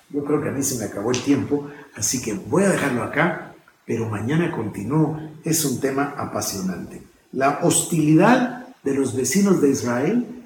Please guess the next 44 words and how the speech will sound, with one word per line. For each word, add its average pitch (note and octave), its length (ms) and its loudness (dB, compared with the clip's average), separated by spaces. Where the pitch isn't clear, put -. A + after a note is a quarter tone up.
el C3+ 120 0
espíritu G3 520 2
de C#3+ 80 8
Satanás C3+ 840 -2
y C#3+ 120 6
el C3+ 100 4
deseo F3 400 4
de C#3+ 140 2
aniquilar C#3 840 0
al G#2 140 -8
pueblo B2 320 0
de G2+ 120 -2
Dios. - 500 -8
Ojo, - 540 0
que A#2 120 -6
igual A#2 520 6
que A#3+ 100 6
lo G#3+ 100 6
van G3 120 4
a C#3+ 60 -2
hacer B2 200 0
con C3+ 180 0
Israel, A#2 480 -2
van A#2 160 -4
a - 60 -6
querer G#2+ 240 -6
hacerlo G#2 340 -6
con F#2+ 120 -8
la F#2 80 -8
iglesia. - 400 -12
Y D3+ 80 -2
por C#3+ 180 0
eso D3+ 220 0
tendremos A#2+ 460 -4
a A2+ 60 -4
un D3 120 0
Israel A#2 380 -2
vencedor G#2+ 600 -6
y B2+ 60 -4
a A2+ 60 -4
una A#2+ 180 -2
iglesia G#2+ 420 -4
vencedora F2+ 580 -10
también. - 400 -16